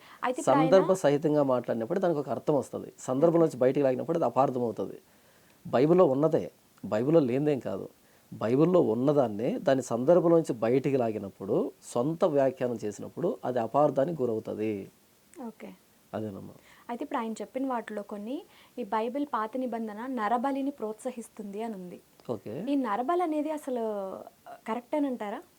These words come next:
Speaker 2: ఓకే. బైబిల్లో నరబలి ఎక్కడ ప్రోత్సహించిందో ఒకసారి మీరు చెబితే దాని గురించి మనం ముందుకెళ్ళి మాట్లాడుకుందాం.
Speaker 1: అంటే నాకు కూడా తెలియదు, but ఈ పాత నిబంధనలో
Speaker 2: సమస్య అదే, అదే నా సమస్య. మీకు తెలియదు కాబట్టి నేనేం చెప్పినా మీరు వింటారు, వినాలి.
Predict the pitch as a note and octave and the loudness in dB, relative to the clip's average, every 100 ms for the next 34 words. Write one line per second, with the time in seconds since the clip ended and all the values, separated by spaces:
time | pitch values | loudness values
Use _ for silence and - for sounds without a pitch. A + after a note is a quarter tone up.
0 | - A#2 A2+ E3+ - _ _ _ _ B2 | -6 -6 -6 -8 -12 _ _ _ _ -2
1 | B2 D3 D3+ D#3 E3 B2 A#2+ C#3 C#3 C3+ | 2 2 2 0 0 0 0 2 2 0
2 | A#3+ - - - G#2+ _ G3+ G3 C3+ B2+ | -4 -12 -10 -8 -8 _ -2 0 0 0
3 | B2+ A2+ G#2+ C#3+ C3+ - B2+ A#2 G#2+ - | -2 -8 -6 -8 -6 -6 -4 -4 -6 -8
4 | G2 - F2+ - _ _ _ _ - C#3 | -8 -8 -8 -10 _ _ _ _ -4 0
5 | C3+ C3 D3+ D#3+ B2 A#2+ B2 A#2 G3 G#2 | 2 2 0 -2 -2 -4 -4 -6 -6 -8
6 | G2 - - - - A3+ D4 A#3 G3 G#3 | -12 -14 -18 -16 -12 -4 -2 -2 -4 -4
7 | C#4 C#4 A3 A#3 A3 D4 D4+ D4 B3+ B3+ | -4 -2 -4 -4 -6 -4 -4 -4 -2 -2
8 | A#3+ A3+ A3 A#3+ C#4+ C4 B3+ C#3+ D#3+ A#3 | -2 -2 -2 0 -2 0 0 2 2 0
9 | B2+ C4 G#2 - - A2+ B2+ E3 C3+ A#2 | 0 -2 -4 -8 -10 -4 4 4 4 -4
10 | A#2 A#2 - B2+ C4 - _ _ _ C3 | -6 -8 -8 -10 -12 -16 _ _ _ -2
11 | C#3+ D3 - B2 D#3+ D3 A#2+ G#2 F#2+ - | 0 -2 -4 2 2 4 0 -4 -8 -12
12 | F#2 - _ _ _ - C#3 D#3 D#3+ D#3 | -14 -16 _ _ _ -2 2 4 2 0
13 | D3 C#3 D3 E3+ B2+ A#2 A2 G2 - _ | -4 -2 0 0 0 -2 -6 -10 -12 _
14 | - - - B2+ B2 A2 F#2 | -20 -20 -6 0 0 0 -4